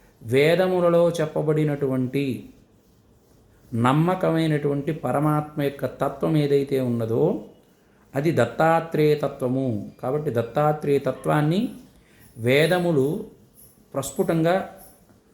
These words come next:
విచారణ చేసి చెప్పాయి,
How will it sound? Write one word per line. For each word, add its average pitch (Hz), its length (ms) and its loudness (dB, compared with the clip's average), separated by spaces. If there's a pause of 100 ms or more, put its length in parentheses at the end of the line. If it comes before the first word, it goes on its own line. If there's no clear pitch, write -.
(680)
విచారణ 165 520 2 (120)
చేసి 180 460 -4 (280)
చెప్పాయి, 127 680 0